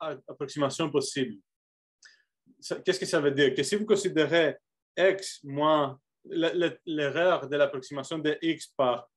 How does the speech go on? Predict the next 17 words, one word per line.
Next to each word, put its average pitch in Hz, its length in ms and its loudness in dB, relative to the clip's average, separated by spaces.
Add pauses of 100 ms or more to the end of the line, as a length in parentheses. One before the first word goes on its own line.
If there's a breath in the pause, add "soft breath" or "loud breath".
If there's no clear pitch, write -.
(120)
l'A 135 140 2
K 135 100 -2
M 135 540 2 (320)
fraction 139 320 -4
produite 127 540 -2
par - 180 -6
cet 131 260 -4
algorithme, 131 600 2 (680)
cette 208 260 2
erreur 220 420 4
est 165 100 0
le - 200 2
plus, 190 220 -10
la 156 140 2
plus 220 260 -4
petite 220 340 -4
possible 220 580 -2